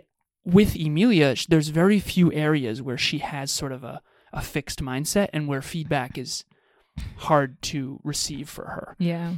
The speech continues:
Speaker 1: And so analyze yourself and your partner. Where do they take feedback really well?
Speaker 2: Yeah.
Speaker 1: No big deal, not insecure, not a, not an issue. They have a growth mindset. Where do they really struggle to take feedback?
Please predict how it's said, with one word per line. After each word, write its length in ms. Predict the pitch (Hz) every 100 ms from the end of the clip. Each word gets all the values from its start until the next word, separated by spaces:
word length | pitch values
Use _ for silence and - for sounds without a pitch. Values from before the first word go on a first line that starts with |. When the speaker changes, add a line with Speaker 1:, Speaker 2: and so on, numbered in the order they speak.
| -
Speaker 1:
And 160 | 170
so 200 | 180 175 - _ _ _ _ _ -
analyze 560 | 202 220 196 175 147
yourself 520 | 151 165 - 131 131 -
and 160 | 143 139
your 120 | 147
partner. 580 | - 165 180 190 220 - _ -
Where 320 | 156 180 277
do 80 | 269
they 180 | 226
take 300 | 190 180 156
feedback 420 | - 160 143 120 -
really 240 | 135 135 101
well? 300 | 92 - - -
Speaker 2:
Yeah. 240 | 170 165
Speaker 1:
No 180 | 165 196
big 180 | 202 170
deal, 380 | 180 185 180 170
not 240 | 151 165
insecure, 560 | 170 160 156 156 151 147
not 200 | 143 139
a, 100 | -
not 200 | 151 143
an 100 | 139
issue. 260 | 143 143
They 120 | 120 139
have 120 | 147
a 40 |
growth 200 | 135 131
mindset. 300 | 175 226 - - _ - _ _
Where 240 | 165 175 240
do 100 | 208
they 160 | 156
really 580 | 135 139 151 160 147 135
struggle 420 | - 135 120 117
to 120 | -
take 220 | - 156 -
feedback? 460 | - - - -